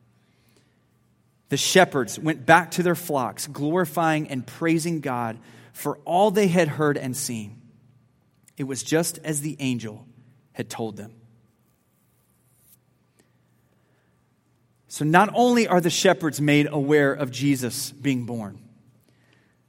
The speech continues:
not only do they get a picture of these angels just breaking out in this mass celebration in the sky,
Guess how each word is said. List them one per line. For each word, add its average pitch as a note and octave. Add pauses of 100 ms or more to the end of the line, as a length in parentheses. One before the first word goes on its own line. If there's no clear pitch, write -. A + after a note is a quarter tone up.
(140)
not E3
only A3+
do D#3+
they F3
get F3
a D#3+
picture -
of C#3
these C#3 (120)
angels D3+
just C3
breaking E3+
out D3+
in C#3+
this C3+
mass C#3+
celebration C#3
in B2
the A#2
sky, A2